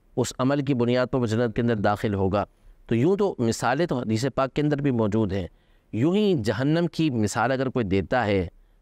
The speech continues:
तो अगर वाकई कोई शिकवा मकसूद नहीं है और हकीकत पर मबनी है कि वाकई उसका जो जगह है वो,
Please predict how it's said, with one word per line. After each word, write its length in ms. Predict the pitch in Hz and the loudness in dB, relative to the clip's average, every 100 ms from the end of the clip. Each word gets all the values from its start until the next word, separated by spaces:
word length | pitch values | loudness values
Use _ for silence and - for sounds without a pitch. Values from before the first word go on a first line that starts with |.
| _ _ | _ _
तो 480 | 123 110 95 69 76 - | 0 2 2 -2 -8 -4
अगर 260 | 87 101 123 | -2 0 0
वाकई 340 | 110 - 143 | 0 0 -2
कोई 120 | 139 | -2
शिकवा 360 | - 117 143 143 | -2 -2 0 0
मकसूद 400 | 127 - 147 123 | -2 -2 0 0
नहीं 320 | 131 156 143 | 0 0 0
है 80 | 135 | -2
और 200 | 98 104 | -2 -4
हकीकत 440 | 90 127 120 139 | -2 -2 0 -2
पर 140 | - 131 | -2 0
मबनी 360 | 120 117 139 | 0 2 2
है 100 | 135 | 2
कि 100 | 127 | 0
वाकई 420 | 113 101 - 135 | 0 0 0 0
उसका 460 | 135 - - 135 127 - | 0 0 -2 0 0 -4
जो 300 | 58 90 110 | -6 0 0
जगह 300 | 98 104 131 | 0 0 0
है 160 | 127 117 | 0 0
वो, 260 | 113 117 | 2 0